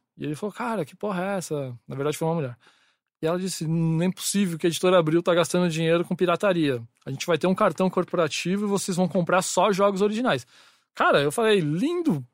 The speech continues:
Porque nessa parte, nessa época eu já tava meio que cuidando da parte, não era editor, mas era um pouco abaixo.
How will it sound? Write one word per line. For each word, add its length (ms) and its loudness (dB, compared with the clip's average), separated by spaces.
Porque 880 2
nessa 240 0
parte, 240 2
nessa 240 0
época 180 0
eu 40 4
já 100 2
tava 260 2
meio 240 0
que 260 -4
cuidando 460 -2
da 260 -2
parte, 440 -6
não 160 -2
era 120 4
editor, 340 2
mas 180 0
era 220 2
um 160 -2
pouco 220 -6
abaixo. 260 -6